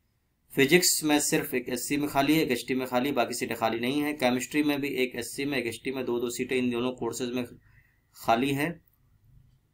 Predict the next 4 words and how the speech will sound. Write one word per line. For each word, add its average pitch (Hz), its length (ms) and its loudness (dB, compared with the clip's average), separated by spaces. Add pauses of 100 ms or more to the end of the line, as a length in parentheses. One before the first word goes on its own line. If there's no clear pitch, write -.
(1080)
हिस्ट्री 165 400 6
में 160 200 4
एक 147 200 6
सीट 151 300 0